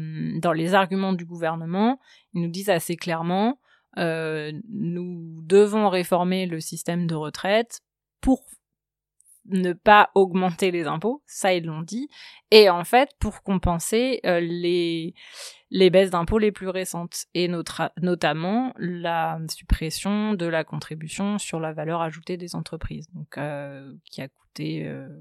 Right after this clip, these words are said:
enfin, qui va coûter en deux mille vingt-trois, euh, deux mille vingt-quatre, huit milliards d'euros. Donc en fait, euh, si on,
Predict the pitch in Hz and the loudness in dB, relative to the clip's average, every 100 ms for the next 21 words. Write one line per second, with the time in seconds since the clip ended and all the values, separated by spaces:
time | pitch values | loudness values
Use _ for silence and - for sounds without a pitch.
0 | 185 - - 151 156 147 - - 160 165 | -16 -14 -12 -10 -10 -10 -12 -8 -6 -6
1 | 147 143 143 - _ 156 151 147 - - | -6 -8 -10 -14 _ -12 -8 -8 -10 -6
2 | 156 170 165 151 156 160 156 151 - 190 | -2 0 -2 -4 -6 -8 -8 -8 -6 -6
3 | - 170 180 175 170 170 170 165 160 160 | -8 -6 -4 -2 -2 -2 -4 -8 -10 -14
4 | _ _ _ _ _ _ _ _ _ 170 | _ _ _ _ _ _ _ _ _ -4
5 | 160 - - - 170 185 185 170 151 147 | -4 -10 -16 -6 -2 2 0 0 -2 -2
6 | 147 - - 165 160 156 | -4 -6 -4 -6 -6 -8